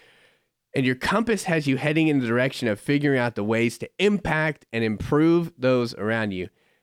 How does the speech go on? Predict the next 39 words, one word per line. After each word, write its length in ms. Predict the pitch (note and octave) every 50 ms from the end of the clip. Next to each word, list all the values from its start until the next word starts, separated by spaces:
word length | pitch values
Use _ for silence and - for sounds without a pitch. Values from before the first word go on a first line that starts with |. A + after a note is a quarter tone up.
| _ _ _
then 100 | - D3+
I 220 | D#3+ G#2+ C#3+ G#3 B3+
believe 400 | D#4 C#4+ C#4+ C#4+ B3 D3 - D3+
your 160 | F#3 F#3 E3
default 640 | D3 - D3+ F#3+ A3 B3 A3 - A#3 A#3 A#3 A3+ -
desire 600 | G3 E3 D3+ E3+ D3+ E3+ F3+ F3 E3+ E3 D#3+ - - _ _ _ _
will 100 | - D#3+
be 220 | E3 C#3 E3 F3 F3
to 120 | E3+ F#3
produce 720 | D3 D3+ D#3 C3+ - - D3 C#3 C#3+ D3+ - - - - - _ _ -
with 140 | C#3+ F3 G3
excellence. 560 | A3 G3+ - - - - - _ _ _ _ _ _ _ _ _ _ _ _ _ _ _ -
Remember 280 | C#3 F3+ F#3+ A3+ B3
to 80 | B3+ G#3
flip 240 | - - A3+ G#3 -
the 60 | E3
script. 500 | - - - - A3 - - - _ -
You 140 | C3+ E3 G3+
aren't 160 | A#3+ B3+ B3
trying 460 | - - - G3 G3 G#3+ G#3+ G#3+ F#3+
to 120 | - - D#3+
just 260 | D3 E3+ E3 - - _ _ _ _ -
change 400 | - - E3+ F3 F#3+ F#3+ D#3 C#3+
yourself 400 | D3 C#3 - - C#3 C3+ - -
to 80 | C#3
become 320 | B2 C3 - - C3+ B2+ A#2
someone 280 | - C3+ B2+ D3 F3
else. 260 | G3 E3+ - - - - _ _ _ _ _ _ _ _ _ _ _ _ -
They're 160 | - F3 F#3+
already 300 | G3 G#3 G#3 G3 D#3+ -
taken, 440 | - - - E3+ D#3 - - - - _ -
right? 280 | - A#2 D#3 F3 - - _ _ _ -
God 220 | E3+ F3 G#3 A#3
has 100 | A#3 -
created 400 | - - - G3 F#3+ F#3+ F3+ D3
you 160 | C#3+ D3+ D#3+
to 140 | D#3 - D3
be 120 | B2 B2
you, 420 | A#2+ A#2 B2 F3 G#3+ G#3+ G#3 G#3